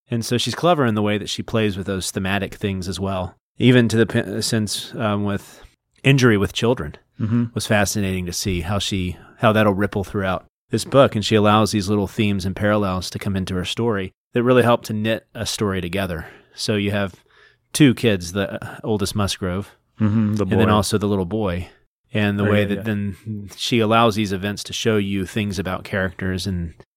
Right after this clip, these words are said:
Speaker 1: who they are, right? And you realize Mary's just disgusting.
Speaker 2: Right. <laughs>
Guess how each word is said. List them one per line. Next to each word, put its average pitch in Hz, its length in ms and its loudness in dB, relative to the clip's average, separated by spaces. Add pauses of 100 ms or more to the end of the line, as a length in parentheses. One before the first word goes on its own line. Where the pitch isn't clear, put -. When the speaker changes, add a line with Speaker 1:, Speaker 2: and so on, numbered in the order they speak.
(100)
Speaker 1:
who 117 140 8
they 95 160 4
are, 92 420 0 (440)
right? 90 180 -4
And 101 140 -4
you 95 120 -2 (120)
realize 90 280 2
Mary's 87 340 -4
just 87 180 -8
disgusting. 90 560 -4 (160)
Speaker 2:
Right. 98 200 -2 (280)
<laughs> - 20 2